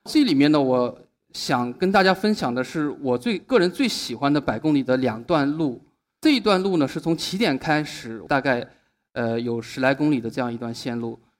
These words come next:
这整片区域呢，实际上是填海填出来的。然后再靠里面这一边的话呢，它是，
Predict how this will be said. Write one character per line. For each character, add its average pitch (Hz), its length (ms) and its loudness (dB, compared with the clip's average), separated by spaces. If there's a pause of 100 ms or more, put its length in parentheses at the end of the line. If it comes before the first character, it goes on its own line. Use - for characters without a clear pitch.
这 254 100 -2
整 117 220 -8
片 190 220 -2
区 - 280 -14
域 170 60 -6
呢， 139 100 -2
实 - 120 -10
际 135 100 -6
上 147 100 -4
是 143 120 -10
填 139 200 -10
海 139 140 -8
填 - 180 -12
出 120 140 -12
来 113 160 -8
的。 117 100 -14 (640)
然 143 100 2
后 185 80 4
再 220 160 4
靠 220 200 2
里 143 120 2
面 139 160 2
这 202 120 -2
一 160 100 -2
边 147 240 0
的 143 80 0
话 139 200 0
呢， 120 140 -4
它 139 160 -4
是， 131 320 -4